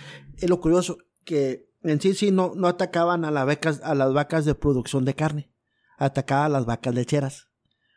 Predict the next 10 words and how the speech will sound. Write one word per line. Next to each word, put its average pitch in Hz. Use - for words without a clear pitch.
porque 139
eran 143
las 147
que 139
tenían 139
un 143
largo 143
periodo 143
de 139
vida. 143